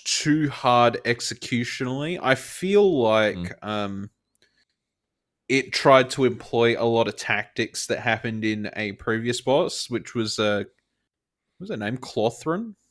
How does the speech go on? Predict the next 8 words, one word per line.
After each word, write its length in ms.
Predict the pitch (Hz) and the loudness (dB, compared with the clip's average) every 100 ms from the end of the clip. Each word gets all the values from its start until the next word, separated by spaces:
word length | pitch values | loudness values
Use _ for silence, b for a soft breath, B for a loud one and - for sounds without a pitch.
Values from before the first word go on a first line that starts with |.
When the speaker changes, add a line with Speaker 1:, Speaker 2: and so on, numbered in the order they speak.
| _ _ _ _ _ _ _ _ _ _ _ _ _ _ _ _ _ _ _ _ _ - | _ _ _ _ _ _ _ _ _ _ _ _ _ _ _ _ _ _ _ _ _ -8
Speaker 1:
The 80 | |
tiger. 580 | 117 120 101 101 101 104 _ _ _ _ _ _ - - | -2 2 2 2 -2 -4 _ _ _ _ _ _ -8 0
Speaker 2:
Oh. 260 | 123 98 - _ _ _ _ _ _ _ _ _ _ _ | 0 0 -6 _ _ _ _ _ _ _ _ _ _ _
Let 120 | 120 | -12
me 60 | 104 | -8
look 160 | 107 117 | -8 -8
it 60 | |
up. 200 | - - | -10 -14